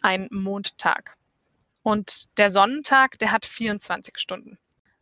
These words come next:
Deshalb rutscht das letzte Hochwasser oder das letzte Niedrigwasser zeitweise in den nächsten Tag hinein.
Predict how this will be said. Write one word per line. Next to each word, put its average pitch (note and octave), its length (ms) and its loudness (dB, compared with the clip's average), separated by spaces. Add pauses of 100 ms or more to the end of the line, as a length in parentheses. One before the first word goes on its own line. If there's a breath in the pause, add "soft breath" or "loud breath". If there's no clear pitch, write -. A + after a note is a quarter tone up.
(120)
Deshalb A#3+ 280 4
rutscht B3 240 0
das D4 140 2
letzte G#3+ 380 0
Hochwasser A#3 720 0
oder G3+ 160 4
das G3 260 0
letzte G3+ 400 -2
Niedrigwasser G#3+ 720 2
zeitweise G#3+ 600 2
in A#3+ 300 -6
den G#3+ 180 -2
nächsten G3 340 -6
Tag F#3+ 300 -2
hinein. F#3+ 500 -4